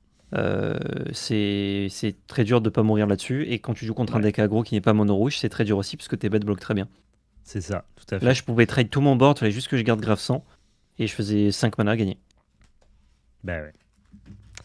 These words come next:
Speaker 2: Je te propose un petit jeu de poker menteur où on ressort chacun un deck, mais sans se
Speaker 1: Ouais.
Speaker 2: dire, euh, qui joue quoi.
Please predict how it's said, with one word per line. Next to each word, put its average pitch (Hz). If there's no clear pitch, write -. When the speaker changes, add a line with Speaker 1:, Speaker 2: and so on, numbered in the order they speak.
Speaker 2:
Je -
te -
propose 135
un 131
petit 127
jeu 135
de 120
poker 127
menteur 123
où 113
on 104
ressort 104
chacun 120
un 113
deck, 117
mais 113
sans 120
se 113
Speaker 1:
Ouais. 110
Speaker 2:
dire, 113
euh, 98
qui -
joue 101
quoi. 113